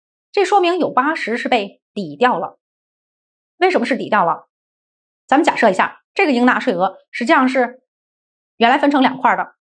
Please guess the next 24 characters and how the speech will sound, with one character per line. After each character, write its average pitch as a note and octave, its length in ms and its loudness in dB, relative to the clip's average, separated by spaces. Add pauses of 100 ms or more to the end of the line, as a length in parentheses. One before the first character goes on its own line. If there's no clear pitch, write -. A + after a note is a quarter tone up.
(160)
一 D4 140 -2
块 A4+ 140 4
儿 G#4 40 4
呢 D4+ 100 2
是 - 140 -4
你 C4+ 200 2
内 D4+ 380 0
销 A#3 420 0 (260)
应 A#3 180 -4
该 B3+ 140 2
纳 B3+ 180 0
的 E3 80 -6
税， - 320 -10 (920)
一 F#3 100 -8
块 G3+ 140 0
儿 F#3 40 0
是 F#3+ 140 -6
外 A#3+ 340 2
销 F#3+ 400 -2 (240)
应 F#3 180 -4
该 F#3 120 2
退 F#3+ 160 -2
的 E3 80 -8
税。 - 280 -10